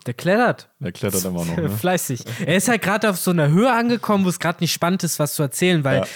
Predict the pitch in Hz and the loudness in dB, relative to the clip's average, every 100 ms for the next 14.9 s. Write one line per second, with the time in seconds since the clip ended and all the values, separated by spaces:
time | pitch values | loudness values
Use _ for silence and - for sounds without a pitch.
0 | - 156 - 180 202 247 - 185 180 170 | -8 -6 0 2 4 2 2 2 2 0
1 | - 131 165 269 - - 95 - - - | 0 0 0 0 -4 -4 -4 -4 -12 -2
2 | 156 180 180 185 - 190 175 - 160 160 | 2 4 4 4 4 2 2 -2 0 2
3 | 202 202 175 143 - - 170 165 175 165 | 2 2 0 -2 -10 0 0 2 2 4
4 | 160 - 196 185 170 170 156 - 180 160 | 2 2 2 4 4 2 0 0 2 2
5 | 170 160 143 151 165 170 160 - 160 - | 0 0 0 0 2 2 2 2 0 0
6 | 151 151 156 156 - 143 156 143 151 123 | -2 -2 -2 -2 -2 -2 -2 0 -2 -2
7 | 113 - 107 - 208 - 123 - 160 147 | -4 -8 -12 -4 -4 -4 -8 -2 -2 0
8 | 156 127 135 131 127 123 123 135 135 - | -2 0 0 0 0 -2 -2 -2 -2 -2
9 | 127 - 127 123 101 95 92 - 131 - | -4 -4 -4 -4 -4 -10 -14 -16 -16 -18
10 | - - - - - - - - - 117 | -20 -20 -20 -20 -20 -20 -20 -14 -4 0
11 | 113 95 101 98 98 90 98 92 92 - | 2 0 2 2 2 0 0 0 0 -2
12 | - 107 113 107 98 92 98 92 95 92 | -2 0 0 2 0 0 -2 0 0 0
13 | 87 92 92 - 113 135 135 120 104 101 | -2 -6 -8 -4 0 2 2 0 -2 -2
14 | - 101 95 95 95 - 90 90 | -2 -4 -2 -2 -4 -4 -4 -4